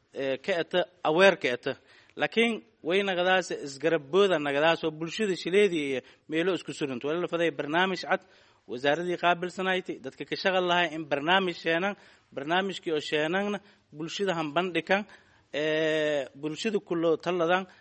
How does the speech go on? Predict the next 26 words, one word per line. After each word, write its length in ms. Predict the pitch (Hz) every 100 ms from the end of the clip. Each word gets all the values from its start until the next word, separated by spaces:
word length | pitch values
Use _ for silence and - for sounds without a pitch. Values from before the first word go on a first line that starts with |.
| _
ka 120 | - 208
bacdina 440 | 196 170 180 185
meelaas 380 | 175 165 156 147
ha 80 | 135
ku 140 | 147
baha, 320 | 147 185 185 - _ _ _ _ _ _ _
ee, 200 | - 143
barnaamij 420 | 139 143 170 180 156
la 100 | 143
wada 260 | 156 180 170
duulow 500 | 147 147 151 175 190 185 _ _ _
oo 320 | 143 156 165
istaraatiiji 600 | 143 - 156 147 147 151 170
rasmi 340 | 175 - 175
ah 60 | 165
lan 160 | 160 151
mari, 220 | 185 208 202 _ _ _
oo 100 | 151
ma 100 | 165
haytis 280 | 165 143 -
arrintaas, 720 | 135 143 139 147 143 139 - -
ma 120 | 143
haytis 340 | 139 - 120
la 120 | 127
ka 100 | 120 131
xalliyo. 340 | 139 117 104